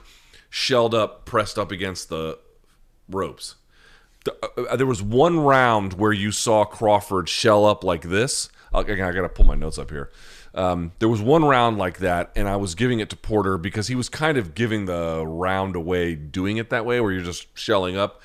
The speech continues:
A guy like Porter, when he sees another opponent who is blinding himself with his own gloves and, you know, can't see what's coming, he just gets right in front of him and then unloads. It was, you know, I, it, there must have been some kind of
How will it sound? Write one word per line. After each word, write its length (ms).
A 80
guy 120
like 240
Porter, 320
when 160
he 120
sees 260
another 340
opponent 460
who 160
is 100
blinding 600
himself 500
with 140
his 120
own 320
gloves 680
and, 240
you 100
know, 180
can't 360
see 180
what's 200
coming, 480
he 160
just 160
gets 180
right 280
in 60
front 200
of 60
him 120
and 180
then 180
unloads. 680
It 40
was, 160
you 140
know, 80
I, 120
it, 240
there 100
must 180
have 60
been 100
some 160
kind 160
of 160